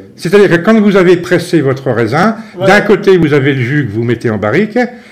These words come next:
Speaker 1: et de l'autre côté vous avez le, le restant, la rafle, ce qu'on
Speaker 2: La
Speaker 1: appelle
Speaker 2: grappe,
Speaker 1: la,
Speaker 2: on
Speaker 1: la,
Speaker 2: appelle,
Speaker 1: ou
Speaker 2: oui.
Speaker 1: la grappe qui est écrasée.
Speaker 2: Voilà.
Speaker 1: Et c-, alors cette grappe-là, vous la mettez dans une barrique, mais comme ça ?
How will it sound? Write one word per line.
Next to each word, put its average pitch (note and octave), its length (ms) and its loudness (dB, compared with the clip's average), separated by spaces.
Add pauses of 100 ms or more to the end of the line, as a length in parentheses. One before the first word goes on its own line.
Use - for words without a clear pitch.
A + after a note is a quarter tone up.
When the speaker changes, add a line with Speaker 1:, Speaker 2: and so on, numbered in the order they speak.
(140)
Speaker 1:
et C#3 80 -2
de D3 120 2
l'autre F3 220 4
côté F3+ 380 0
vous E3+ 300 0
avez C#3 460 2
le, G#2 540 -2
le E2+ 140 -8
restant, G3+ 320 -2
la G2 120 0
rafle, A#3+ 380 0
ce - 60 -8
qu'on - 80 -6
Speaker 2:
La E3+ 80 2
Speaker 1:
appelle - 140 0
Speaker 2:
grappe, F3 160 0
Speaker 1:
la, - 40 -2
Speaker 2:
on C#3 40 -2
Speaker 1:
la, A#2+ 80 -2 (140)
Speaker 2:
appelle, - 140 -2
Speaker 1:
ou G#2+ 60 -2
Speaker 2:
oui. G#2+ 60 -2
Speaker 1:
la G#2+ 100 2
grappe F#3 480 0
qui - 80 -4
est A#2+ 40 2
écrasée. B2 500 -2 (160)
Speaker 2:
Voilà. B2 160 -4 (240)
Speaker 1:
Et C#3 100 2
c-, - 140 -6
alors C#3+ 260 0
cette D3+ 180 -2
grappe-là, D3+ 380 0
vous F#3+ 140 2
la E3 80 4
mettez D3+ 240 0
dans C#3 100 -2
une C#3 160 -4
barrique, C3+ 280 0
mais A#2+ 120 0
comme C#3 160 -6
ça ? A3+ 260 -2